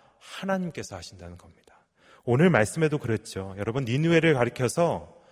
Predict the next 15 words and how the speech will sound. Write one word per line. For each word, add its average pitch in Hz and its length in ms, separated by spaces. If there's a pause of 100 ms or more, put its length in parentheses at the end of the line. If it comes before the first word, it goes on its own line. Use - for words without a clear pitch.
(440)
"이 180 120
니느웨가 156 560
이스라엘의 147 640
대적이다"라고 151 800
말씀하지 101 480
않으셨습니다. 85 840 (400)
"그 135 160
대적은 104 600 (380)
바로 101 320
나 92 320
여호와 98 300
하나님이다." 92 800 (360)
이렇게 127 320
말씀하셨습니다. 90 1040
즉, 170 260